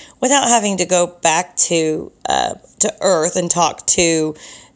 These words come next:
the council there every single time there's a problem. You are introduced to the problem. You're introduced to all of the different people that have an opinion or no opinion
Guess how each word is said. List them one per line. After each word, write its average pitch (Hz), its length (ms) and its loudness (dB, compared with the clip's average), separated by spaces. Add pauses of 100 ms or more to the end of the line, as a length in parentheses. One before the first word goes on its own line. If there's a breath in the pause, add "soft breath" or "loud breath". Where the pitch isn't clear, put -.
the 165 120 -4
council 165 540 0
there 151 460 2
every 151 380 0
single 151 400 -2
time 147 380 -4
there's - 220 -8
a - 80 -10
problem. - 720 -4 (1000 loud breath)
You 196 300 0
are 180 140 2
introduced 190 1080 -2 (100)
to 170 280 0
the 170 80 0
problem. 185 480 -2 (580 loud breath)
You're 185 140 -2
introduced 180 1000 -2 (100)
to 175 480 -2
all 185 260 2
of 190 120 -2
the 196 80 -2
different 190 340 -2
people 185 600 0
that 175 280 2
have 165 180 -4
an 156 80 -4
opinion 170 640 -2
or 160 200 -2
no 143 180 0
opinion - 480 -6